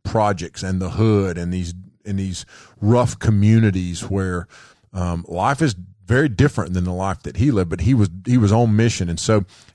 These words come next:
in the middle of all that, this is crazy. So now you've got this, this cross, sort of this cross section of ministry where he's ministered to teenagers in an affluent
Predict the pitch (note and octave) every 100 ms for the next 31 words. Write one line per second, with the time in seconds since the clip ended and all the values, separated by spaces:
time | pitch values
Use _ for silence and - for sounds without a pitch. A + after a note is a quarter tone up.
0 | - D3 A#2+ A#2 D3 A#3 B3 D#3+ A2+ G#2
1 | G#2 B2+ - G#2+ - - E3+ F#3+ C3 G2
2 | G2+ - _ _ - B2 B2 C#3 F3+ D3
3 | G#2+ C#3 A#2 A#2+ G#2+ - - _ _ _
4 | _ _ B2+ A2+ - - - C#3+ D3+ C3+
5 | - - - _ - - C3 A2 G#2 -
6 | - D3 D3 C3+ - C#3+ A2 - A2 E2+
7 | G2+ B2+ C3 - G#2 F2 G2+ F#2+ F2 _
8 | - - - C3 G2+ A#2 C#3+ B2 C3 A2
9 | - - E3 D3 B2+ A2+ A2+ G2 - G#2+
10 | G2+ F2+ - C3+ C3 A2